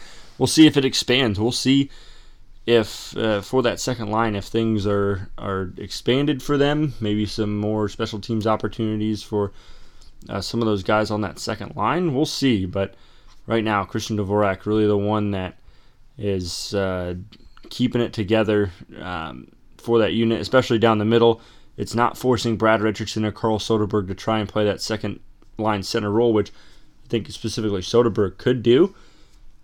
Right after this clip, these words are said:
uh, but they don't have to. He's able to take that over. He's able to play well up the middle. He's not, um, it's been Soderberg on that second power play unit, um, at center,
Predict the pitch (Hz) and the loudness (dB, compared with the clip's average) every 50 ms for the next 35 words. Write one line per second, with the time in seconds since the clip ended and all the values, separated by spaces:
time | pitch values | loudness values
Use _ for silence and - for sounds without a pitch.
0 | - - - - - - - - - _ 120 117 120 - - - - _ _ - | -20 -20 -20 -20 -20 -20 -20 -20 -6 _ 6 6 6 6 4 -2 -18 _ _ -20
1 | _ _ - - - - - - - - _ - - - - - 120 135 127 127 | _ _ -20 -20 -20 -20 -20 -20 -20 -20 _ -18 -18 -18 -16 0 4 4 4 6
2 | - 120 113 120 120 107 - - 101 95 87 92 113 117 110 113 120 117 110 113 | 4 0 2 2 0 0 -2 -4 -6 -4 -2 0 0 0 4 4 4 4 4 2
3 | 107 98 - 120 110 - 120 113 107 110 107 101 104 101 92 113 113 110 117 113 | -2 0 -2 -2 0 2 2 2 4 2 2 2 0 -2 0 -2 2 4 4 4
4 | 101 107 101 101 - - 110 113 110 104 107 107 107 104 101 - - - _ - | 4 2 -2 -2 -2 0 2 2 4 4 4 4 2 2 -2 -6 -20 -20 _ -20
5 | _ - - - - - - 117 - - 117 101 104 107 107 107 107 104 107 104 | _ -20 -20 -20 -12 -4 -4 -4 -2 -2 -4 -2 -2 0 2 2 2 2 0 -2
6 | 95 104 110 110 113 110 - - - - - - 50 50 50 50 50 - - - | -2 0 2 2 2 0 -2 -8 -18 -18 -16 -14 -14 -12 -12 -14 -14 -16 -18 -20
7 | - - - - - - - - - - - - - - - - - 110 113 - | -20 -20 -20 -20 -20 -20 -20 -20 -20 -20 -20 -20 -20 -20 -18 -6 -4 -4 -4 -2
8 | - 117 113 98 - - 131 139 151 143 135 113 123 120 113 117 113 110 110 - | -2 -2 -2 -2 0 6 6 8 8 8 6 6 4 4 4 4 2 0 -2 -2
9 | - 139 120 123 107 - - 110 110 113 107 - 120 110 110 110 113 113 113 107 | -2 -2 -2 -2 -6 -2 2 2 2 2 2 0 0 0 2 0 0 0 0 -2
10 | - - - - - - - - - - 107 104 101 101 98 92 92 95 95 87 | -2 -6 -16 -16 -16 -18 -18 -18 -12 -8 -6 -4 -2 -2 -4 -4 -4 -6 -8 -10
11 | - - - - - _ - - - - - - - - - - - - - - | -12 -16 -20 -20 -20 _ -20 -20 -20 -20 -20 -20 -20 -20 -20 -20 -20 -20 -10 -4
12 | 104 104 101 - - - - - - - - 123 127 120 110 101 101 98 | -2 -2 -2 -2 -4 -10 -10 -10 -4 2 4 4 4 4 2 0 0 -4